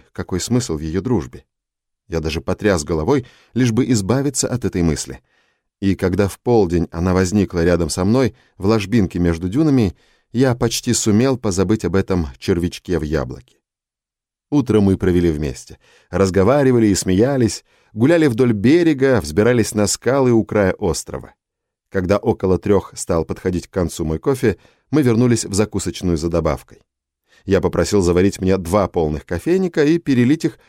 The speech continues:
в большие пластиковые емкости на вынос. Официантка промолчала, но покачала головой. Когда я ждал кофе, Анна в своем мире тоже сварила себе еще. Мы снова встретились в моем бунгало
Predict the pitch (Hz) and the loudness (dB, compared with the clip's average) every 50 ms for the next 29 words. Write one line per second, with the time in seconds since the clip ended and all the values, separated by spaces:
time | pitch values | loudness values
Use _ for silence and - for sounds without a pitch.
0 | _ _ 101 95 95 120 113 107 - - 131 135 120 - 113 110 98 90 - - | _ _ -6 -2 0 2 0 0 0 0 0 0 2 2 2 2 2 0 -2 -8
1 | 95 - 101 87 87 87 85 90 92 95 95 - 92 - - - 90 92 87 78 | -6 -4 0 2 2 4 4 4 2 2 0 -4 -6 -8 -6 -4 -2 -2 0 0
2 | 80 71 - 62 - - - - _ _ _ _ _ _ _ _ _ _ - 80 | -2 -4 -4 -6 -12 -14 -16 -18 _ _ _ _ _ _ _ _ _ _ -14 -10
3 | - 90 - - 90 82 76 - 87 80 - - 85 80 80 76 76 - - 113 | -8 -8 -2 -2 -2 -2 0 -2 -4 -4 -2 -2 -2 0 0 -2 -4 -2 -2 0
4 | 131 151 165 170 - _ _ _ _ _ _ _ _ _ _ - 107 123 123 127 | 0 0 0 -2 -4 _ _ _ _ _ _ _ _ _ _ -2 0 0 0 -2
5 | 120 - - - - 90 85 85 85 87 85 80 71 65 78 - _ _ _ _ | -4 -4 -6 -4 -2 0 0 0 0 0 0 0 -2 -4 -8 -14 _ _ _ _
6 | _ _ _ _ _ _ _ _ _ _ _ _ 117 131 175 196 190 180 160 139 | _ _ _ _ _ _ _ _ _ _ _ _ 0 2 2 2 2 2 2 2
7 | 170 165 156 160 - 196 202 175 - - 135 - - _ _ _ _ _ _ - | 2 0 0 0 2 2 2 2 2 0 0 0 -2 _ _ _ _ _ _ -2
8 | 139 170 170 165 156 143 - - 117 120 127 123 120 123 139 143 139 147 143 - | 0 2 2 2 2 0 0 0 0 2 2 4 4 4 2 2 2 0 -4 -4
9 | _ 120 120 127 120 139 139 - 120 117 101 92 90 85 80 - 85 80 78 76 | _ -2 -2 -2 -2 -4 -8 -4 -2 0 0 2 0 0 -2 -2 -4 -4 -4 -4
10 | 73 67 - - - - - - _ _ _ _ _ _ _ _ _ _ _ _ | -4 -6 -10 -14 -16 -18 -18 -20 _ _ _ _ _ _ _ _ _ _ _ _
11 | _ _ _ _ - 107 104 101 90 - - 107 113 110 98 85 80 - - - | _ _ _ _ 0 2 2 2 0 0 0 2 2 4 4 2 0 -2 -4 -2
12 | 101 110 113 - 101 92 87 - - 85 85 90 87 85 82 85 87 135 147 127 | 0 0 0 0 0 -2 -2 -2 0 0 0 2 2 2 0 0 0 0 0 0
13 | 110 113 110 104 | 2 2 2 2